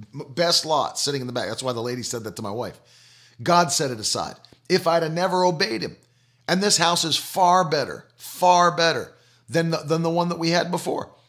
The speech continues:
But I'm telling you, if we'd have never obeyed the voice of the Lord, and then you look at all the ministry increase that happened as we began to move. Then nations opened up. I wasn't traveling to other nations before. Nations started to open up.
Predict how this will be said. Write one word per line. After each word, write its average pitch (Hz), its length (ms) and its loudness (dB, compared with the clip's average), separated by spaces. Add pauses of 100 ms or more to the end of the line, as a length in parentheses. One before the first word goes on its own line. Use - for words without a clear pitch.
(140)
But - 120 -2
I'm 180 100 0
telling - 320 -2
you, - 100 -6 (220)
if 170 200 2
we'd 214 160 -2
have 175 140 4
never 208 640 0 (260)
obeyed 190 460 4
the 175 80 2
voice 165 320 2
of 139 60 -10
the 160 60 -4
Lord, 160 280 -4 (100)
and 170 140 -2
then 208 100 -2
you 214 100 -2
look 190 160 -2
at 208 60 -2
all 190 100 0
the 185 100 -2
ministry 196 500 -2
increase - 540 -6 (320)
that 143 140 -2
happened 113 400 -4 (280)
as 147 180 0
we 160 100 0
began 135 340 -4
to 117 60 -6
move. 110 340 -8
Then 170 220 4
nations 170 520 0
opened 107 320 -4
up. - 220 -6
I 151 100 2
wasn't - 320 -2
traveling 113 400 -2
to 104 120 -4
other 110 200 -4
nations 107 500 -6 (440)
before. 135 520 -2 (140)
Nations 170 500 0
started 120 300 -2
to 110 80 -6
open 107 300 -6
up. 82 280 -14